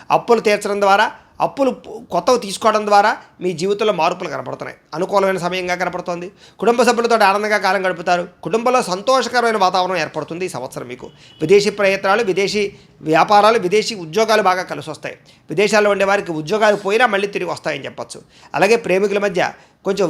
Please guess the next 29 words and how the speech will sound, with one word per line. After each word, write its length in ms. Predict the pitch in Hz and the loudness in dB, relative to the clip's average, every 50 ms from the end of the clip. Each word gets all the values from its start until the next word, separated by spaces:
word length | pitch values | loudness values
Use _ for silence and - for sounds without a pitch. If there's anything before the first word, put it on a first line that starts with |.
| 156 151 143 | -2 -4 -4
విజయాలు 320 | 151 160 226 247 247 247 202 | 0 2 4 4 4 4 2
కనపడుతున్నాయి 420 | 196 180 185 180 180 180 180 156 151 | 0 -4 -4 -6 -6 -6 -6 -6 -4
వివాహాల 300 | 165 175 175 165 175 185 175 | -2 -2 0 0 -2 -2 -4
కోసం 140 | 175 156 170 160 | -6 -10 -10 -8
ప్రయత్నం 280 | 165 160 151 165 156 147 143 | -8 -8 -8 -8 -8 -8 -8
చేసే 160 | 151 143 196 202 160 | -8 -6 -4 -4 -4
అనుకూలతల్లో. 480 | 151 - 143 135 131 139 123 131 - - - _ _ - - _ - | -6 -8 -10 -10 -10 -8 -8 -8 -8 -10 -12 _ _ -20 -16 _ -2
లేదా 140 | 170 220 240 - | 0 0 2 2
ప్రేమించిన 320 | 196 196 208 220 202 202 214 208 | 2 0 0 0 0 0 2 2
వారితో 180 | 208 202 196 170 160 | 2 2 0 -2 0
వివాహం 240 | 185 190 180 190 190 190 | 2 2 2 2 2 0
జరగడం 260 | 180 165 170 175 170 175 | -2 -2 -2 -4 -4 -2
ద్వారా 160 | 185 214 247 269 | -2 -2 -2 -4
మీకు 160 | 254 - - 147 - _ _ _ - - - 147 | -6 -8 -10 -12 -14 _ _ _ -10 -6 -2 -2
అనుకూలమైన 460 | 190 226 233 240 240 233 233 226 208 180 | 0 0 2 2 2 4 2 2 0 0
విజయం 200 | 160 175 185 180 165 | 0 0 0 0 -2
కనపడుతోంది. 420 | 139 - 139 127 - 127 117 120 - - 143 | -6 -8 -10 -12 -14 -14 -16 -16 -12 -8 -2
వివాదాలకి 460 | 160 185 202 202 202 196 196 196 190 156 | 2 4 4 6 6 4 2 0 -2 -2
దూరంగా 300 | 165 175 175 180 190 190 190 | 0 0 0 0 -2 -2 -2
ఉండడం 220 | 185 180 185 185 185 | -2 -2 -4 -4 -4
మంచిది. 280 | 190 180 196 185 240 269 - _ _ _ _ _ _ - | -6 -8 -8 -8 -8 -10 -12 _ _ _ _ _ _ 2
కోర్టు 280 | 196 233 202 202 262 226 | 4 4 4 2 -2 -4
కేసుల్లో 400 | - 247 240 - 226 233 240 254 277 285 - 165 | -2 -2 0 0 0 0 2 2 2 2 0 -2
విజయం 260 | 160 160 240 285 269 226 | -2 0 0 0 2 2
కనపడుతోంది. 460 | 185 170 151 165 - - 131 123 131 - _ _ - 143 151 170 | 0 0 -2 -4 -8 -10 -12 -12 -14 -18 _ _ -4 2 4 4
ఆరోగ్యపరంగా 520 | 196 208 196 196 208 202 202 202 202 202 196 196 | 4 4 2 0 0 -2 -2 -2 0 0 0 0
మాత్రం 200 | 196 226 262 339 339 - - _ _ _ - | 0 0 -2 -4 -4 -8 -20 _ _ _ -6
చిన్న 140 | 175 185 214 202 | -4 -4 -2 -2
చిన్న 120 | 240 233 | -2 -2